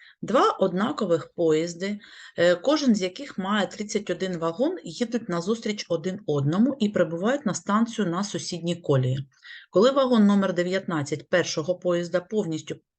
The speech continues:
порівняється з вагоном номер дев'ятнадцять другого, то навпроти котрого вагона буде, ем, вагон з номером дванадцять. Ну, ось два однакових потяги, вони порівнялися.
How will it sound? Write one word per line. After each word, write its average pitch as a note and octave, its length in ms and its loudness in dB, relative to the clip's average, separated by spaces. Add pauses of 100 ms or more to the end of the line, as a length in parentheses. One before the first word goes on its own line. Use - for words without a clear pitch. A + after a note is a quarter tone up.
порівняється E3+ 720 0
з D3+ 80 -10
вагоном E3+ 460 -2
номер E3 260 -2
дев'ятнадцять D#3 600 -4
другого, A3+ 400 0
то A3+ 160 -6
навпроти E3 460 -4
котрого C#4 680 -2 (360)
вагона F3+ 600 2
буде, A3+ 440 2 (340)
ем, F3+ 840 0
вагон F#3 340 0
з F3+ 80 -6
номером G#3 440 2
дванадцять. D#3 680 -4 (440)
Ну, C#4+ 200 2
ось - 360 -4 (140)
два E3 340 0
однакових D3+ 600 -4
потяги, A3+ 540 0 (360)
вони D#3+ 520 -4
порівнялися. A3+ 920 -2